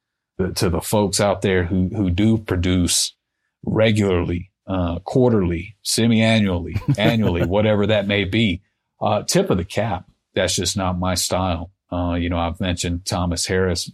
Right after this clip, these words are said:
Speaker 1: many times. I, I've got a few folks who I'm grateful for. I truly appreciate 'em,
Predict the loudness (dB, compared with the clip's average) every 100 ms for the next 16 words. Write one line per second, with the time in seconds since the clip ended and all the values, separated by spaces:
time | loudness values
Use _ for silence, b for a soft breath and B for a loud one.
0 | -6 -2 -2 -2 -4 -4 -4 -6 -8 -10
1 | _ -6 -4 -2 0 0 0 -2 -2 -2
2 | -2 -2 -2 -4 -2 -2 -6 _ _ _
3 | _ _ -2 2 4 4 2 0 0 0
4 | 2 0 -2 _ -2 -2 -2 -4 0 2
5 | 4 2 0 0 0 0 2 2 -2